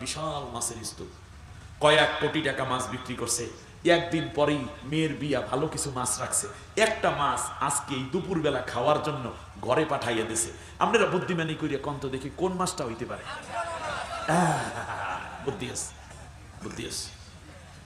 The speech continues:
মেয়ের ডাক দিয়া কয়, "মাগো," মাইয়ার মায়ে কয়, জাইনের বউ বলতেছে, "মাগো, কোনো কথা নাই, জামাই খুব ভালো, এই যদি জানতাম বিয়া দেওয়ার পর এইরকম হয়, তাহলে প্রথম দুই দিনের মধ্যেই বিয়া দিয়ে দিতাম।"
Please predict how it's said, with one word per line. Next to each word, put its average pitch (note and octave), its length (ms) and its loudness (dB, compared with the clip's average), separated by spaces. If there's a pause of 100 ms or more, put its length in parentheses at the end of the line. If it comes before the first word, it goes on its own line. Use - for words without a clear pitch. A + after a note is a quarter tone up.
(180)
মেয়ের C#4+ 400 12
ডাক C4 220 10
দিয়া C#4 160 12
কয়, C4 260 12
"মাগো," A3+ 440 8 (140)
মাইয়ার G#3 280 6
মায়ে F3+ 200 4
কয়, C3 220 2
জাইনের E3+ 360 2
বউ C3 240 2
বলতেছে, D3 380 -4
"মাগো, B3+ 540 12 (1000)
কোনো A#3+ 260 8
কথা B3+ 280 8
নাই, G3 260 6 (220)
জামাই F3+ 340 0
খুব F#3 200 -2
ভালো, D3+ 260 -4 (800)
এই E3+ 160 2
যদি F3 240 0
জানতাম F#3+ 720 4 (420)
বিয়া F#3 200 6
দেওয়ার E3+ 240 4
পর F3+ 200 6
এইরকম F3 340 6
হয়, D#3 140 2
তাহলে E3+ 180 4
প্রথম F#3+ 340 2 (140)
দুই F#3+ 140 2
দিনের F3+ 260 -2
মধ্যেই E3 300 -2
বিয়া E3 220 0
দিয়ে D3 160 2
দিতাম।" - 280 2